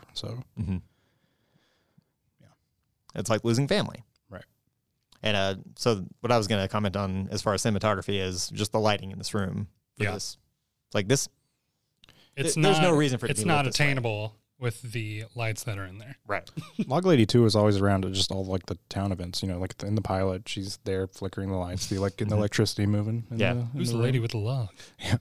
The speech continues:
Speaker 2: We call
Speaker 3: Call
Speaker 2: her
Speaker 3: her
Speaker 2: Log.
Speaker 3: Log Lady.
Speaker 1: But she, she was at Dougie and Lana's wedding.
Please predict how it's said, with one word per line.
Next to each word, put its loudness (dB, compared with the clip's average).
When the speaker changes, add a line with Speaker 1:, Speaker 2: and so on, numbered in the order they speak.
Speaker 2:
We -14
call 2
Speaker 3:
Call 2
Speaker 2:
her 2
Speaker 3:
her 2
Speaker 2:
Log. -4
Speaker 3:
Log -2
Lady. 2
Speaker 1:
But 2
she, 2
she -4
was 2
at -6
Dougie 2
and 0
Lana's -2
wedding. 0